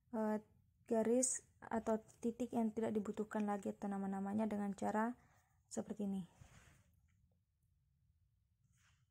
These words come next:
Lakukan ke semua, eh, titik dan garis yang tidak dibutuhkan secara berulang-ulang, hingga semua titiknya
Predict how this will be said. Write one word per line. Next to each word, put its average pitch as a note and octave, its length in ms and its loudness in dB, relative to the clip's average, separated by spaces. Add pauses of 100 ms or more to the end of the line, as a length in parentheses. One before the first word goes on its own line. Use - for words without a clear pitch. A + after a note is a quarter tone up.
(1400)
Lakukan A3+ 720 2 (160)
ke - 80 -4
semua, A3 720 4 (480)
eh, G#3+ 240 2 (160)
titik B3 320 -2
dan A3 240 4
garis A3 160 0
yang G#3+ 160 0
tidak G#3+ 240 -2
dibutuhkan G#3 880 -4
secara G#3 240 0
berulang-ulang, G3 800 0 (960)
hingga A3 400 2
semua A3 560 2
titiknya A3 640 0